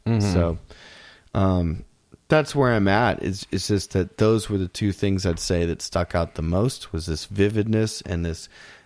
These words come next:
Speaker 2: and more of a wraparound, and, and the soundstage grew a bit. So, um, that's my experience. My amp has no filter on the I E C. It's kind of a,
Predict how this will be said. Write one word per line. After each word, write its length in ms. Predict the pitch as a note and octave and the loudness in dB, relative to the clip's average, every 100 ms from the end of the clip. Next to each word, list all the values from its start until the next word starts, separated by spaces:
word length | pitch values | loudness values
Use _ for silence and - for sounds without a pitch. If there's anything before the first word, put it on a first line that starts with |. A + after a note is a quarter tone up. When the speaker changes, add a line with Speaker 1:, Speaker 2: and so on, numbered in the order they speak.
| - | -6
Speaker 2:
and 280 | F#2+ F#2 F2 | -2 0 2
more 280 | F#2 F#2 F2+ | 2 2 2
of 100 | F2+ | 2
a 60 | |
wraparound, 840 | F2 E2+ F2+ G2 F#2 F#2 F2+ F2+ | 2 2 0 -2 0 0 0 0
and, 240 | F2+ D#2+ - | -2 -4 -6
and 220 | D#2 E2 | -6 -4
the 60 | D#2+ | -6
soundstage 720 | - F#2 F2 - F2+ E2+ - | -4 -2 -2 -4 -4 -4 -6
grew 260 | - F2 F2 | -2 0 0
a 60 | |
bit. 280 | F#2+ G2 - _ _ _ _ - - - - - | -2 -4 -6 _ _ _ _ -20 -20 -20 -20 -20
So, 500 | - - A2+ G#2+ - - | -6 2 4 4 0 -2
um, 540 | A2 G2+ F#2+ F#2 E2+ - _ - | 0 2 2 0 -2 -8 _ 2
that's 260 | D3+ F3 | 2 2
my 160 | E3 C3 | 0 0
experience. 720 | A2 - A2+ G#2 G2+ - - - - - | 0 -2 0 2 0 -2 -10 -14 -20 -2
My 180 | C3+ F3 | 2 2
amp 480 | E2+ A2+ G#2 F#2 - - - | 2 2 2 0 -4 -10 -6
has 460 | G#2 G#2 F#2+ F2+ G#2+ | -2 0 0 -2 0
no 200 | G#2+ G#2 | 0 0
filter 560 | - G2 - F#2 F2+ | -2 -2 -2 -2 0
on 120 | F2+ | -2
the 120 | F2+ B1+ | -2 -2
I 160 | F#2 | -2
E 100 | F2+ | -2
C. 460 | F2 - F2 E2+ E2+ | -4 -4 -2 0 0
It's 260 | E2 - | -2 -6
kind 240 | - B2+ B2 | -4 -2 -2
of 140 | G2+ | 0
a, 160 | G#2 | -2